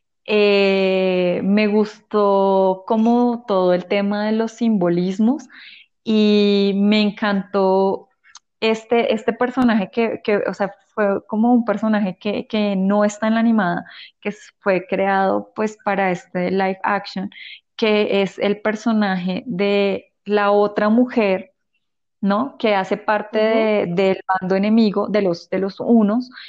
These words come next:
Speaker 1: y, eh, pues, que tiene como unas habilidades de, de transformación. Me parece un, me pareció un personaje súper bonito,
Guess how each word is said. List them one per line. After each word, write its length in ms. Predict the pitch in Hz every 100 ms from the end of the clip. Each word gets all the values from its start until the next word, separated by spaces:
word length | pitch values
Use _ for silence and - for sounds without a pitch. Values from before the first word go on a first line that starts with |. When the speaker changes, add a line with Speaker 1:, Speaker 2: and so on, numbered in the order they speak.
| - - _ _ _ _ _ _
Speaker 1:
y, 480 | 269 277 302 311 - -
eh, 380 | 214 202 190 -
pues, 260 | 214 214 -
que 100 | 214
tiene 360 | 214 202 190
como 320 | 190 220 240 247
unas 320 | 208 185 190
habilidades 680 | 208 220 220 208 170 170 170
de, 220 | 196 202
de 180 | 190 202
transformación. 960 | 202 190 190 - 190 180 170 - 175 165 - - _
Me 120 | 214
parece 340 | 208 208 208 202
un, 100 | 190
me 120 | 208
pareció 260 | 208 202 190
un 60 |
personaje 380 | 180 196 208 196
súper 280 | 202 202 208
bonito, 440 | 196 190 185 226